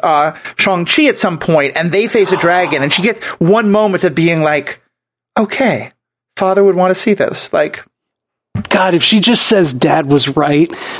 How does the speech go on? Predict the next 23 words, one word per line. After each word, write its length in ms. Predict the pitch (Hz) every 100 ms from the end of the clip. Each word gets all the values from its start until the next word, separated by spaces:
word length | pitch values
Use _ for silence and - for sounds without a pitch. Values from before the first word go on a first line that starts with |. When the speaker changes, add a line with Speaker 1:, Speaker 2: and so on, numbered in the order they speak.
| -
Speaker 2:
when 140 | 151
looking 340 | 147 143 180 156
at 60 |
a 60 | 143
dragon, 540 | 127 143 139 165 170 160
I 340 | - - -
would 100 | 156
lose 360 | 165 160 160 139
my 140 | 135
shit. 360 | - - 139 -
Speaker 1:
<laughs> 40 | 440 415 427 349 311 359
Speaker 2:
Oh 140 | 170 -
my 100 | -
God, 120 | 233
I 120 | 185
would 160 | 175 175
Speaker 1:
Right. 80 | 208
Speaker 2:
lose 260 | 208 175
every 600 | - 180 180 208 202 196
ounce 420 | 185 160 147 120 -
of 260 | 160 143
it. 300 | 135 135 -
Like, 320 | 170 151 120